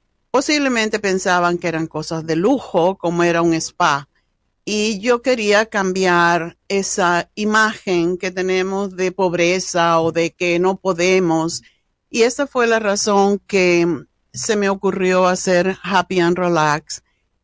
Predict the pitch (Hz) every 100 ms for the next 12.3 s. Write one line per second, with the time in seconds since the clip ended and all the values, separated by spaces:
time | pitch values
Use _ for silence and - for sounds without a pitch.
0 | _ - 220 214 202 _ _ _ - 214
1 | 220 226 240 220 220 262 269 285 269 233
2 | 196 190 202 202 196 175 175 185 196 196
3 | 180 190 190 180 - 185 180 175 175 170
4 | 190 196 190 185 - - 185 185 185 175
5 | - 185 175 175 175 170 175 170 165 165
6 | 170 170 165 160 165 160 - _ _ _
7 | _ _ - 165 156 165 160 170 175 165
8 | 170 160 156 190 175 170 175 175 175 202
9 | 226 202 180 175 190 190 202 254 427 -
10 | - _ _ - - - 226 - 262 -
11 | 233 208 - 220 226 233 226 214 247 302
12 | 175 170 247